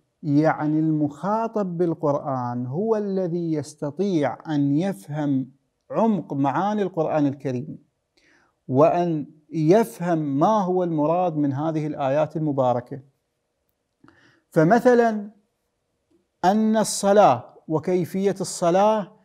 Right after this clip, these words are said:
لا يعرفها إلا من جاء بالدين نفسه،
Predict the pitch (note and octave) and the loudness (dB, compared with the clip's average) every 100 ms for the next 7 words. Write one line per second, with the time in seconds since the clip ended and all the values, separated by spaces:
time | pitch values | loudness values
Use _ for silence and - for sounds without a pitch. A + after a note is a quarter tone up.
0 | _ - D3+ E3 G3+ G#3+ G#3+ G#3 F#3 F#3 | _ -8 -2 0 2 2 2 0 0 -2
1 | G3 G#3 G3+ G3+ G3+ - - G3+ G#3+ G#3 | -4 -6 -6 -4 -4 -4 -2 -2 0 -2
2 | G3+ G3 G3 F#3 E3 D3 C3 E3 F#3+ F#3 | 0 0 -2 -2 0 0 0 -2 -4 -4
3 | F#3 D#3+ C#3+ B2+ F3 G3 D#3+ A#2+ - C3+ | -4 -4 -4 -4 -6 -4 -4 -4 -8 -16